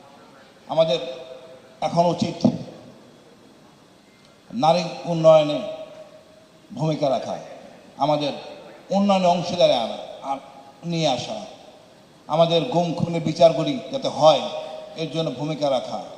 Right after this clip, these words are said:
আমাদের সর্বশেষ এইটুকু বলবো,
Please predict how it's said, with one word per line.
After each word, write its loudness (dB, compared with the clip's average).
আমাদের 4
সর্বশেষ 4
এইটুকু -4
বলবো, 2